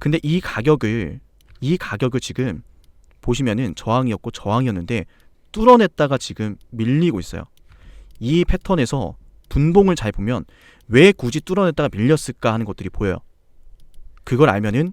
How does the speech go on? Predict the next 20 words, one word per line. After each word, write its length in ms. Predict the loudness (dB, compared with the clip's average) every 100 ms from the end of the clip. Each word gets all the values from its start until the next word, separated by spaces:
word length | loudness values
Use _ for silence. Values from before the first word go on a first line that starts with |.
| -10
대응하시면 400 | -8 -4 -4 -4
됩니다. 260 | -6 -8 -12 -18 _ _
그게 400 | -4 2 2 2 -4
안 260 | -6 -2
되면 300 | 0 0 -2 -6 -20 -20 -20 -20 -20 -20 -20 -20 -20
제게 220 | -10 -8
연락을 300 | -6 -6 -8
주셔야죠. 440 | -10 -10 -10 -10 -18 _ _ -20 _ _ _ -20 -20 _ -20 _
맞나요, 220 | -2 0
여러분들? 280 | -2 -4 -6 -8 _ _ _ _ _ _ _ _ _
자, 260 | 2 2 2 _ _ _ _ _ _
우리 140 | 0 2
영상 260 | 4 2
보시는 260 | 0 0 -2
분들, 340 | -2 0 -2 -4 _ _ _ _ _ _ _
제가 420 | 2 4 4 2 -6 _ _ -20 -20
분명 260 | -4 0 4
말씀드리지만 720 | 2 0 -6 -4 -4 -6 -8 -18 _ _ _ _ _
이 80 | -2
안에서 420 | 0 0 -4 -12